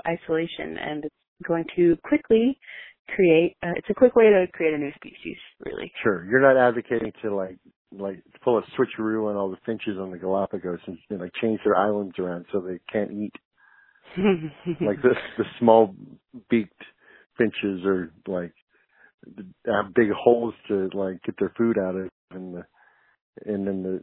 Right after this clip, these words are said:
Speaker 2: the long-beaked finches,
Speaker 1: Correct.
Speaker 2: their beaks are too, like, pointy to, like, grab the bugs off the ground or something. No, that's, no, I get it. You're
Speaker 1: No,
Speaker 2: not
Speaker 1: I'm not trying to
Speaker 2: advocating
Speaker 1: play
Speaker 2: that.
Speaker 1: God. I'm not trying to play Darwin.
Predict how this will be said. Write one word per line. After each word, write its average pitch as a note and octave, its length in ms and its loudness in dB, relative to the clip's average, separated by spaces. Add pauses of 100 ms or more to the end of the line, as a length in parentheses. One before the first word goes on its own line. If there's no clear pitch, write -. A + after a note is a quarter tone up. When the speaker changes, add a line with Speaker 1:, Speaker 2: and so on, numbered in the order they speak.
Speaker 2:
the F#2+ 80 -2
long-beaked G#2+ 1000 2 (120)
finches, F#2+ 460 -4 (1000)
Speaker 1:
Correct. E3 160 -2
Speaker 2:
their G2 160 0 (120)
beaks A#2 300 -2
are G#2 140 -2 (160)
too, A2 320 2 (100)
like, F#2+ 260 -2
pointy A#2 540 -2
to, G2+ 100 0
like, F#2 200 -2
grab G#2 360 2
the G2+ 200 -2 (800)
bugs G#2+ 260 4
off G#2+ 180 4
the G2 80 -4
ground G#2+ 440 0
or F#2 120 -6
something. F#2 360 -6 (420)
No, G2+ 320 -2 (260)
that's, G2 180 -6 (120)
no, G2+ 320 -6
I F#2+ 80 -2
get G2 220 -2
it. D#2+ 140 -8
You're - 140 -2
Speaker 1:
No, - 60 2
Speaker 2:
not A3+ 180 6
Speaker 1:
I'm G#3 120 2
not A3+ 200 6
trying B3 260 0
to - 40 -2
Speaker 2:
advocating B3 100 -8
Speaker 1:
play B3 220 0
Speaker 2:
that. G#3+ 60 -8
Speaker 1:
God. A#3 520 6
I'm D#3+ 80 -16
not D#3+ 220 -12
trying F#3+ 300 -14
to F#3 60 -16
play F3+ 280 -14 (380)
Darwin. A3 460 -2